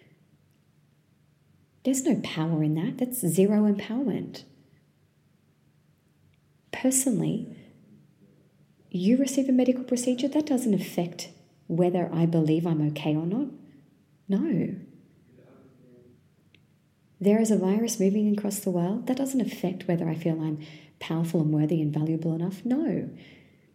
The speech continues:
That doesn't mean that I'm flippant and carefree and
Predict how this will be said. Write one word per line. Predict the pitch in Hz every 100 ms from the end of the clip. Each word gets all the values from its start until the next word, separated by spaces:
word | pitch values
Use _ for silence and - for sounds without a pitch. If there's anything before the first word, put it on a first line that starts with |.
| _ _ _ _ _ _
That | -
doesn't | 311 240
mean | 180 185
that | 165
I'm | 156 151
flippant | - - 185 175 165
and | 151 147 -
carefree | - 175 - 160 170 160
and | 147 147